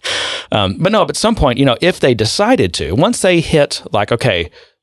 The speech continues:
we were bursting through, we wanted to grow as fast as we can because it's a lab gra-, land grab or whatever else, whatever the justification is. Okay, we're done with that. We're ha-, kinda happy at our, where we are,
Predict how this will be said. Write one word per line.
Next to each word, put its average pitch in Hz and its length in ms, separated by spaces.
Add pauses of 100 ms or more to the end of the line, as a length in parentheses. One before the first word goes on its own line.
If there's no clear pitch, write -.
(800)
we 123 240
were 110 160
bursting 120 520
through, 117 320
we 107 80
wanted 101 240
to 95 60
grow 110 240
as 113 100
fast 113 240
as 95 60
we 90 60
can 156 320
because 107 200
it's 104 120
a 101 40
lab 147 360
gra-, 135 260
land 127 280
grab 120 240
or 95 60
whatever 92 320
else, 110 340
whatever 98 260
the 87 180 (400)
justification 107 540
is. 85 180 (720)
Okay, 156 100
we're 160 100
done 143 160
with 98 100
that. 85 180
We're 113 140
ha-, 120 120
kinda - 320
happy 135 260
at 113 80
our, 101 160
where 110 200
we 107 120
are, 101 240